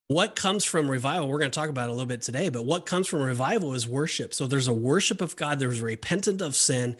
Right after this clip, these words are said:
And then from there, there's a, there's a, the, the people go out into the harvest. There's laborers, right? So what are you gonna do? Once you've given your life to the Lord, you repented and you have revival in it. You wanna be a,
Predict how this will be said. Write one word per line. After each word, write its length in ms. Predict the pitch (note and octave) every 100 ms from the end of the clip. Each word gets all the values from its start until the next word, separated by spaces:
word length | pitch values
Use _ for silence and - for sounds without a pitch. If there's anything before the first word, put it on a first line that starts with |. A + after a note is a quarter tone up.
| - - - _
And 140 | D3+ E3
then 160 | D#3
from 320 | D3+ D#3 C3+ B2
there, 340 | D#3 A#3+ G3+
there's 320 | D3 D3 C#3
a, 260 | C#3 C3 B2+
there's 280 | C#3 C#3+ C#3
a, 300 | B2+ A#2+ C3
the, 320 | C3+ C#3 D3+
the 120 | C#3+ B2+
people 360 | - E3+ D#3
go 260 | B2+ C#3+ C#3
out 180 | C#3+ C#3+
into 220 | C#3+ C3+
the 140 | C3
harvest. 500 | A#2+ D3+ B3+ D#3 -
There's 200 | C3+ B2+
laborers, 800 | B2 C3 B3 B3 B2 F2 - -
right? 400 | A#2 C3+ G#3+ - - - _ _ D#3
So 240 | C#3+ C#3
what 260 | C3+ E3 F#3+
are 40 |
you 120 | F#3+
gonna 100 | F3+
do? 220 | D#3 G3+
Once 300 | C3 C#3+ D#3
you've 160 | D#3+ C3
given 240 | D#3+ E3+
your 100 | D#3
life 220 | C#3+ D#3 D#3
to 100 | C3
the 60 |
Lord, 320 | B2 F#3+ F#3
you 80 | C3+
repented 560 | B2 A#2+ - F#3 G3 C3+
and 160 | C3
you 80 | B2+
have 180 | C3+ B2
revival 540 | B2 A#2+ B2+ D3 A#2
in 100 | G#3
it. 80 | C#4
You 160 | D3+ C#3
wanna 320 | C3+ D#3 F3
be 160 | D3+ D#3+
a, 160 | D3+